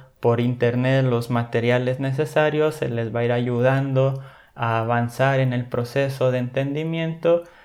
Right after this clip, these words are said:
y a despejar algunas dudas de los pasos más complicados. Los invito a inscribirse, les dejo el link abajo del, en la descripción del, del podcast,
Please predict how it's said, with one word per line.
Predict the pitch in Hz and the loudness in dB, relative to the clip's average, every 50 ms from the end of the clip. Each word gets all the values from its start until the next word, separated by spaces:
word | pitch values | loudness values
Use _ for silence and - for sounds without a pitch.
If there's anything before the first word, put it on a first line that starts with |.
| _ _ | _ _
y | - 156 165 170 170 165 | -6 -4 -2 0 2 2
a | 156 151 151 160 156 156 156 156 - - - _ _ - | 2 2 2 2 0 0 -2 -4 -10 -16 -20 _ _ -4
despejar | 110 127 127 131 - - 123 120 - 131 131 131 | -2 -2 -2 -2 0 -2 -2 0 2 2 2 4
algunas | 131 135 131 135 135 135 131 131 131 117 | 4 2 2 0 0 2 2 2 2 2
dudas | 123 131 131 131 131 135 139 135 | 2 2 2 4 2 2 0 0
de | 120 117 113 | 0 0 0
los | 110 107 113 - | 0 -2 -2 -4
pasos | - - 117 117 117 - 120 117 | 0 0 0 0 2 0 0 0
más | 117 117 113 113 117 - - _ _ _ - _ _ _ | 2 0 0 -2 -6 -8 -14 _ _ _ -20 _ _ _
complicados. | - 127 127 120 120 123 113 113 - 113 107 101 104 110 113 | -2 0 0 0 0 -4 -4 -2 -2 0 0 2 2 0 0
Los | 120 120 120 120 - | 0 0 -2 -2 -2
invito | 127 120 117 127 135 135 135 - 139 143 139 135 | -2 0 0 0 0 0 0 0 2 2 4 4
a | 131 120 117 | 2 0 0
inscribirse, | 117 117 - - 151 165 185 196 165 160 160 170 180 175 | -4 -6 -4 -4 -2 0 0 0 0 0 0 0 0 2
les | 156 131 120 113 | 2 0 0 0
dejo | 117 120 120 - - 127 120 120 - - - _ _ - | -2 -4 -6 -4 -2 -2 -2 -4 -6 -16 -20 _ _ -4
el | 143 123 120 117 | -2 0 0 2
link | 120 127 127 123 123 - - | 0 0 -2 -4 -6 -8 -6
abajo | 123 123 120 127 135 135 135 135 139 131 127 | -2 0 2 2 2 2 0 0 -2 -2 0
del, | 127 127 123 123 123 | 0 0 0 -2 -2
en | 131 123 123 | -4 -2 -2
la | 120 120 | -2 -2
descripción | 113 117 120 - - 131 123 120 - 131 131 131 | -2 -2 -4 -4 -6 -6 -6 -4 -4 -2 -2 0
del, | 135 135 139 139 135 127 | 0 0 0 -2 -4 -2
del | 131 127 127 127 131 131 131 131 | -2 0 0 0 0 -2 -2 -4
podcast, | - - 170 165 165 160 - - 170 180 - - | 2 6 6 6 6 6 0 0 0 0 -2 -8